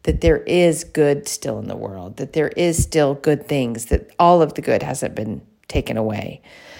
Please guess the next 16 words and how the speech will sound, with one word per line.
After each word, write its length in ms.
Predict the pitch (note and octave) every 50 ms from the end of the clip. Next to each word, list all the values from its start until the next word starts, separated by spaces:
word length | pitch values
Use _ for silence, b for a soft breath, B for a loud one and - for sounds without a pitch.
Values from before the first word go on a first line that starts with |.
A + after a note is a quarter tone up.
| B B B B -
So 160 | - - G3+
I 100 | G3+ G#3
want 380 | G#3 A3 A#3 B3+ C4+ B3+ -
you 60 | C#4 B3+
to 60 | A3+
take 280 | - - A3 G3+ -
away 260 | F#3+ E3+ F3 E3+ E3+ E3+
that 340 | D#3+ E3+ D3+ - - -
it, 220 | F#3 F3+ - - - -
it's 180 | G3 F#3+ - A#3
okay 400 | A#3 A3+ - - - B3+ C4+ C4+
to 100 | A#3 G#3
feel 220 | - - D#3+ C#3+
hope 300 | D3 D3+ C#3 B2 - -
and 100 | C#3 C#3
joy, 380 | C3+ D3 B2+ C3+ B2 F#2+ -